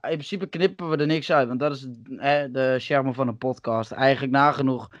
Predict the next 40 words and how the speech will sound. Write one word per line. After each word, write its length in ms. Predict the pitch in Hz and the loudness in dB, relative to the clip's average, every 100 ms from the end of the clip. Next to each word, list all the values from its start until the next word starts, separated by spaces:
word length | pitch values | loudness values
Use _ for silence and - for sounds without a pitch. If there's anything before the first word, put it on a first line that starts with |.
| - - _ _ | -20 -20 _ _
soms 320 | - 143 131 | -4 -2 -2
ook 120 | 139 | -6
op 100 | 139 | -6
je 80 | 127 | -2
bek 220 | 131 127 | -2 -2
gaan. 220 | 123 120 | -4 -2
De 60 | 123 | 0
ene 200 | 139 143 | 2 0
keer, 480 | 131 139 143 147 - - | 2 4 4 2 -8 -6
eh, 640 | 131 139 139 135 135 127 110 - | 2 6 6 6 6 2 -2 -12
ziet 240 | - - 127 | -12 -6 -4
het 120 | 117 | 2
er 60 | 131 | 4
heel 140 | 131 | 4
goed 260 | 131 143 131 | 4 0 6
uit 300 | 123 123 123 | 6 4 0
en, 220 | 123 120 | -2 -2
eh, 260 | 123 123 | -2 -2
de 60 | 123 | 2
andere 300 | 123 127 120 | 2 2 0
keer 220 | 110 120 | 0 0
ziet 180 | 120 123 | 0 -4
het 140 | 117 120 | -4 0
er 80 | |
minder 280 | 120 127 123 | 4 6 8
uit. 280 | 117 117 113 | 6 6 2
En 120 | 113 120 | -4 -4
de 40 | |
andere 240 | 123 120 110 | -4 -4 -6
keer 200 | 107 117 | -4 -2
heb 140 | 113 | -2
je 80 | 117 | -2
goede 240 | 123 113 | 0 0
vragen, 280 | 113 110 110 | 4 4 4
de 60 | 107 | 0
andere 180 | 110 | -4
keer 120 | 107 104 | -2 -2
wat 100 | 98 | -2
minder. 280 | 107 110 110 | -2 -4 -6
Dus 220 | 110 - | -10 -12